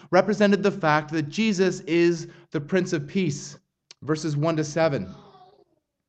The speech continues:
In twenty-one two, Jesus told two of his disciples to go into the village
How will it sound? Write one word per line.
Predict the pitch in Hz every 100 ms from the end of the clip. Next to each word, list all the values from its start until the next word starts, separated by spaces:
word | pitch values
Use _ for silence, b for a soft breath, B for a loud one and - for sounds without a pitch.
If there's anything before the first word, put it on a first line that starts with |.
| _ _ _ _ b b b
In |
twenty-one | 151 226 254 233 208 170
two, | - 190 170 160
Jesus | 202 226 233
told | - 202 185
two | 202 220
of |
his | 214
disciples | 208 - 139 143 147 143
to | 156
go | 156 196
into | 208 202
the | 170
village | 139 143 151 143